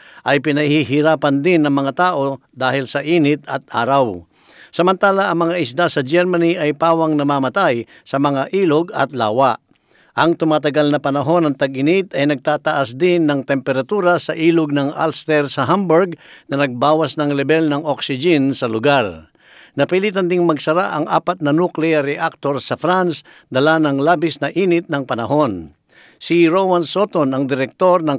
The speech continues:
climate research sa U K National Center for Atmospheric Science, University of Reading. Sinabi niya sa Al Jazeera na samantalang ang temperatura ng mundo ay nagiging mas mainit, may ibang bagay na dapat isaalang-alang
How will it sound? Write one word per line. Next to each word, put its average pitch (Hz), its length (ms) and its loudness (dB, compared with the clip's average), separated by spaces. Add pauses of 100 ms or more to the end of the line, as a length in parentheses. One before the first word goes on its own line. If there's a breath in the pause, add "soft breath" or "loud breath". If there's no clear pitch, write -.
climate 160 400 2
research 165 560 -4
sa - 160 -6
U 156 160 4
K 160 320 2
National 147 480 0
Center 165 480 0
for 143 240 -6
Atmospheric 139 720 -4
Science, 165 560 0 (320 loud breath)
University 147 800 -2
of 120 240 -2
Reading. 123 560 0 (320 loud breath)
Sinabi 151 480 0
niya 151 160 4
sa 160 160 -2
Al 147 240 0
Jazeera 131 560 0
na - 320 -16
samantalang 151 640 0
ang 143 160 -4
temperatura 139 640 -2
ng 147 160 0
mundo 135 400 0
ay 139 160 0
nagiging 139 400 0
mas 120 160 -2
mainit, 175 560 0 (320 loud breath)
may 156 160 0
ibang 143 320 0
bagay 156 320 2
na 143 80 0
dapat 147 400 -2
isaalang-alang 143 960 0